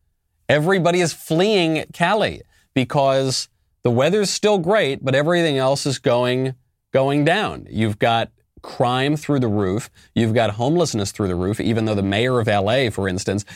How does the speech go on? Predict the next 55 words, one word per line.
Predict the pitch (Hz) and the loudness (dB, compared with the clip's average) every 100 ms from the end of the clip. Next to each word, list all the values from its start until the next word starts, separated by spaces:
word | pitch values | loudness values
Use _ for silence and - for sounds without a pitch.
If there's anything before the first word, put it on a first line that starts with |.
| - - | -12 -2
passed | 113 113 | 0 0
a | 107 | -2
gigantic | 98 104 95 104 127 131 98 | 0 -2 0 -2 0 -2 -2
bond | 92 117 135 98 95 | -2 0 0 -2 -4
a | |
few | - 104 | -2 0
years | 101 135 165 | 2 0 0
ago | 131 92 92 - - | 0 0 -2 -6 -8
to | 110 | -4
take | 110 98 | -2 -2
care | 156 185 | 0 0
of | |
homelessness. | 131 110 104 131 131 | 0 -2 -4 -4 -2
What | 117 104 | 0 0
happened? | 104 104 120 | 0 -2 -2
It | 92 | -2
got | 101 98 101 | -2 -2 -2
worse | 104 110 - | -2 -2 -2
and | 95 | -2
worse | 98 107 | -2 -4
and | 90 98 | -4 -2
worse. | 120 110 - - - | 0 -2 -8 -20 -4
You've | 110 | -2
got | 113 104 | 0 0
shops | - 120 120 - | 0 0 0 -4
boarded | - 127 117 95 | -2 0 0 -2
up. | 104 | -2
You've | 120 | 0
got | 104 101 | 0 0
the | |
most | 98 98 - | -2 -2 -4
draconian | 98 110 107 117 101 | -4 -2 0 0 0
lockdowns | 92 92 92 92 90 92 - - - _ | -2 -2 -4 -4 -2 -4 -8 -20 -20 _
in, | 113 98 98 101 95 - | -2 0 0 -2 -4 -4
in | 101 | -4
the | 98 | -2
country, | 95 87 117 147 | -4 -2 -2 0
and | 147 | 0
you've | 139 | 0
got | 147 147 | -2 -2
confiscatory | 151 156 165 165 165 | -4 -4 -4 -2 -2
taxes. | 214 - - - - - - | -2 -4 -6 -10 -14 -20 -6
So, | - 156 | 0 2
yeah, | - 214 - - | 2 0 -2 -4
you're | 123 139 | -2 0
gone. | 143 190 233 101 | 2 2 0 -2
There's | 113 123 | -2 0
only | 156 196 202 | 0 2 0
so | - 190 185 | 0 0 2
far | 196 180 | 0 2
you | 175 170 | 2 0
can | 151 | -2
push | 190 208 226 | -2 -2 -2
us, | 196 | -2
California, | 123 101 101 98 98 | -2 -2 -2 -4 -4